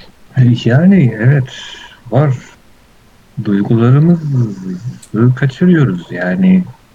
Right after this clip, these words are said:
Sanki hiç ölmeyecekmişiz gibi veya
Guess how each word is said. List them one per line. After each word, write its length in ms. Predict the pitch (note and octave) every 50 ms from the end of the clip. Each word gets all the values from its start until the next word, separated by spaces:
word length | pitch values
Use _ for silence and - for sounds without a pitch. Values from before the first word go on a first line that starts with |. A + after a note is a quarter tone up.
| _ _ _ _ _ _ _ _ _ _ _ _ _ _ _ _ _ _ _
Sanki 640 | - - G2+ G#2+ A2+ A#2 - - A#2+ A#2 A#2 A2+ A#2+ - - _ _ _ - _ _ _
hiç 200 | - - B2+ -
ölmeyecekmişiz 920 | A2+ A2+ B2 C3 C#3 C3+ A#2+ G#2 G2 F#2 - - - - - - F#2 F2+
gibi 360 | F#2 F#2+ F2+ G#2 G2+ A2+ A#2+ G#2+
veya 420 | F#2+ F#2+ F#2+ G2 G#2 G#2 G#2 G#2